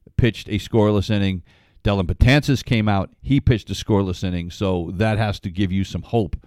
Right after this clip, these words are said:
uh, if you are a Mets fan, because that bullpen has, uh, been awful, uh, the last couple of years. Um, Brock Holt, who is now a member of the Texas Rangers, was informed yesterday that he is going to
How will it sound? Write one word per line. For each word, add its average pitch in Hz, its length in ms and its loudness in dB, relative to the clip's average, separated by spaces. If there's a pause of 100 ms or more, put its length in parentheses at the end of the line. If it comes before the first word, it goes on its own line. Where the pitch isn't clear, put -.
(340)
uh, 92 280 0
if 90 180 -2
you 107 160 0
are 92 120 0
a 87 40 -2
Mets 98 260 -2
fan, 90 220 -2
because 85 240 -4
that 85 220 -2
bullpen 95 440 0
has, 82 220 -6
uh, 85 280 -6 (380)
been 92 540 -4 (140)
awful, 101 440 -6 (540)
uh, 80 300 -2
the 85 120 -4
last 85 300 -2
couple 85 300 -2
of 82 40 -4
years. 82 460 -6 (460)
Um, 95 640 -2 (140)
Brock 151 240 4
Holt, 165 260 2 (240)
who 113 180 2
is 87 140 0
now 113 300 0
a 101 100 0
member 117 400 0
of 95 140 -4
the 95 80 -4
Texas - 500 -4
Rangers, 107 400 -2
was 98 220 -2
informed 120 560 -6
yesterday 98 640 -2
that 90 340 -4
he 113 300 -4
is 90 180 -4
going 104 480 -4
to 101 540 -4